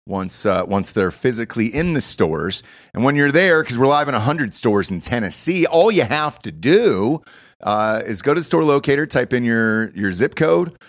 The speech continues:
or city that you're currently in. While you're driving, boom, Google Maps will take you right there. Uh, it's great.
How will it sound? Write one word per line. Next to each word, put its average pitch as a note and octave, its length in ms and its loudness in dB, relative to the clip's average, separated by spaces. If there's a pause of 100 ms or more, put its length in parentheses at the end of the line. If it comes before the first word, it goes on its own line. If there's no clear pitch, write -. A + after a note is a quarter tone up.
(200)
or F#2 120 -4
city F3 320 2
that G#2+ 140 -2
you're G2 100 -6
currently C#3+ 500 -2
in. A2 280 -2 (180)
While F#2 180 2
you're C3+ 100 0
driving, A2+ 440 0
boom, A2 420 0 (140)
Google A2+ 220 0
Maps G2 260 -2
will F#2+ 80 -12
take F#2 180 -6
you F2 100 -6
right E2 160 -4
there. - 220 -14 (500)
Uh, F2 200 -2
it's - 140 -10
great. - 340 -4